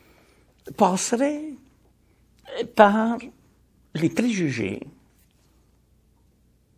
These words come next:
Ah oui, un des plus grands préjugés qui soit.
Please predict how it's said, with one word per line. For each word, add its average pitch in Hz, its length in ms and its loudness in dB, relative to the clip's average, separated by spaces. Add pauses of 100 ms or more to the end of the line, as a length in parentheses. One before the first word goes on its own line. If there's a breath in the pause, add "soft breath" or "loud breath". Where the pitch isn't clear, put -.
(360)
Ah - 340 -6
oui, - 80 -20 (800)
un 190 200 6
des 220 280 4
plus 190 340 -4
grands 175 340 4
préjugés 147 760 0
qui 110 140 -8
soit. - 360 -10